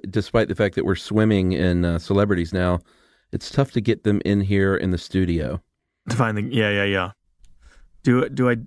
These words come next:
Speaker 2: is it Lowe's? Is that right? I don't,
Speaker 1: Maybe.
Speaker 2: I don't, maybe?
Speaker 1: And I'm sure just me
Speaker 2: Could
Speaker 1: hanging
Speaker 2: be.
Speaker 1: out there is all it takes.
Speaker 2: Yeah, just wander.
Speaker 1: <laughs> That's how it works,
Speaker 2: Just
Speaker 1: right?
Speaker 2: wander and just hit 'em up. Yeah.
Speaker 1: So,
Speaker 2: Easy breezy.
Speaker 1: <laughs> uh, you,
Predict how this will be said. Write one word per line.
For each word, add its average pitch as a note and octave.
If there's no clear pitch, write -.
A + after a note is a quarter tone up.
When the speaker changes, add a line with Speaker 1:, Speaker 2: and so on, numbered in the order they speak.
Speaker 2:
is A#2+
it A#2+
Lowe's? F3
Is B2+
that D#3
right? G3+
I C3
don't, C#3
Speaker 1:
Maybe. D3
Speaker 2:
I -
don't, D3+
maybe? E3
Speaker 1:
And C3
I'm C3
sure C#3
just A2+
me A#2
Speaker 2:
Could -
Speaker 1:
hanging A2+
Speaker 2:
be. G#2
Speaker 1:
out G#2
there G2
is F#2
all G2+
it D2+
takes. -
Speaker 2:
Yeah, A3
just F#3
wander. C#3+
Speaker 1:
<laughs> -
That's F#3+
how C3+
it -
works, A2
Speaker 2:
Just E3
Speaker 1:
right? A#2+
Speaker 2:
wander G#2+
and G#2+
just A2+
hit C3
'em G#2+
up. G2+
Yeah. B3
Speaker 1:
So, E3+
Speaker 2:
Easy C4
breezy. G3
Speaker 1:
<laughs> -
uh, D3
you, -